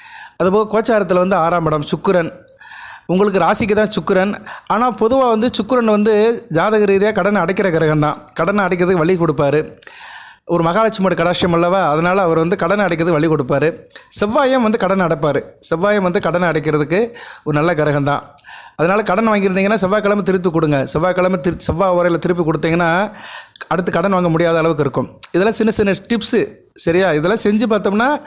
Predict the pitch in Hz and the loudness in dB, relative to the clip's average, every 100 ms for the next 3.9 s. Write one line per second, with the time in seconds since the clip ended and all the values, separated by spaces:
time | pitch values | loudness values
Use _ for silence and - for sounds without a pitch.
0 | - - - - - 190 220 196 190 196 | -16 -20 -20 -6 -2 2 2 2 0 0
1 | 190 180 170 156 165 165 196 170 180 180 | 0 2 2 0 0 0 0 0 2 2
2 | 160 170 185 160 156 139 143 127 - 160 | 2 2 2 0 0 0 -2 -2 -4 -2
3 | 185 180 190 185 160 175 156 147 | 0 0 0 0 0 0 2 0